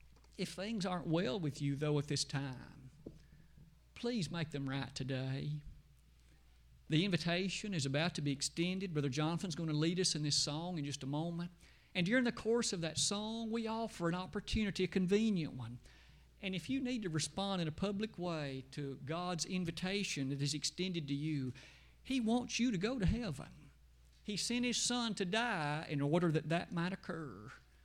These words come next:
But you, of course, have to respond, and so too do I. Are you a faithfully obedient person to the commandments of the Lord?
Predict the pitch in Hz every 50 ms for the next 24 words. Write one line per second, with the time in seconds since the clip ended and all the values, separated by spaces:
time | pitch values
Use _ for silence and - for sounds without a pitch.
0 | - - - - - - - - - - - - - - - - - - - 156
1 | 143 170 151 - - - 156 160 190 247 240 214 180 156 - - 160 165 170 165
2 | - - - 175 170 - - 180 180 175 - - - 196 220 233 220 190 160 151
3 | 143 - - 202 196 - - 214 208 190 175 170 170 165 160 147 131 127 117 110
4 | 117 120 - - - - - - - - - - - - - - - - - -
5 | - 156 139 139 156 170 165 151 - - 160 151 175 180 175 - - 196 196 175
6 | 151 143 139 131 151 151 170 180 185 175 - - - 170 175 185 185 175 - -
7 | 202 196 170 165 139 - - 151 135 139 147 160 170 175 185 180 - 175 151 147
8 | 147 147 156 170 180 185 190 196 196 202 196 185